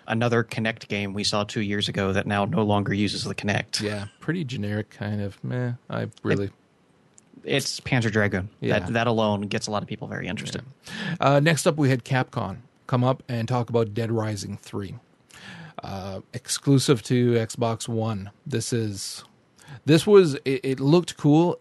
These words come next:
Speaker 2: It was nothing that was that, again, revolutionary either. It's, uh,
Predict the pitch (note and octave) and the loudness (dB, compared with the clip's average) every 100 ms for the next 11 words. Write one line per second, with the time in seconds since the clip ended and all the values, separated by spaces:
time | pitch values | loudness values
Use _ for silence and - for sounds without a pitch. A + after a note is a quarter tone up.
0 | - B2+ - A#2 C3 A#2+ B2 B2+ B2+ C#3+ | -4 -6 -4 2 4 4 2 2 4 2
1 | D3 F#3+ F3+ D#3+ D3 C3 B2+ A2+ G#2 G#2+ | 2 0 2 2 0 2 2 2 -4 -2
2 | A#2+ B2 C3 - - - _ _ - C3 | 0 2 0 -4 -14 -14 _ _ -4 0
3 | B2+ B2+ B2 B2 A#2+ C3 D3+ C#3+ A#2 A#2+ | 2 2 4 2 4 8 10 8 4 4
4 | A#2 A#2+ B2 A2 - _ _ _ - C3 | 4 4 2 -2 -8 _ _ _ -4 -4
5 | - C3+ B2 B2+ | 0 2 4 4